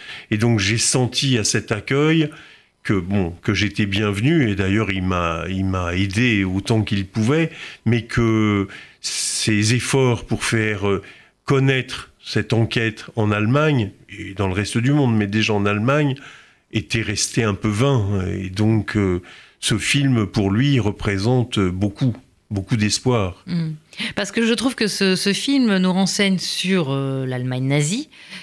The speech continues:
Speaker 2: et sur, euh, comment le nazisme s'est emparé des, des corps et des esprits, mais il renseigne aussi sur, euh,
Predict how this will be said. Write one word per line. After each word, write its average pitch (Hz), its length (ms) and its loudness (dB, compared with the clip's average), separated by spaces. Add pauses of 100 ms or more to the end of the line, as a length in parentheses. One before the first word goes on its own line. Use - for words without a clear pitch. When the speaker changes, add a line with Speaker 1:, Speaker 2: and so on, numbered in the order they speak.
Speaker 2:
et 156 60 -2
sur, 143 360 -2
euh, 131 480 -2
comment 160 280 2
le 151 100 0
nazisme 151 460 0
s'est 139 140 -6
emparé 139 400 -4
des, 131 200 -6
des 135 80 -6
corps 143 200 -4
et - 40 -4
des 131 140 -4
esprits, 247 320 -6
mais 202 260 0
il 185 140 0
renseigne 202 340 0
aussi 208 220 -4
sur, 165 340 -2
euh, 143 240 0